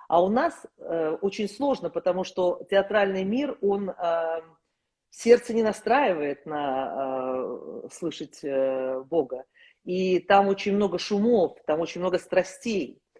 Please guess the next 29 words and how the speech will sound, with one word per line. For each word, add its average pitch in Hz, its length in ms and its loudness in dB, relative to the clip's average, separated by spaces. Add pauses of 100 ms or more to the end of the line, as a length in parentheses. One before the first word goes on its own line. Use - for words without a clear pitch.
(340)
И 175 80 -8
человеку 220 320 4
очень-очень 190 480 -2
трудно. 131 920 -4 (440)
И 170 480 2
я 180 160 10
всегда, 175 760 6
я 170 160 2
много 175 260 0
работаю 175 600 2
в, 156 320 0
и 160 120 -2
в - 80 -18
театре, 190 480 2
и - 20 -10
везде, 196 380 -8
и, 170 340 -10 (460)
э, - 40 -10
очень 170 760 2
люблю 202 480 2
я, 143 480 4 (180)
э, 156 60 -2
и 170 80 2
артистов, 170 560 -4
и 175 80 -6
всё, 208 180 -2
но 165 120 -4
я 190 160 0
всегда, 190 560 0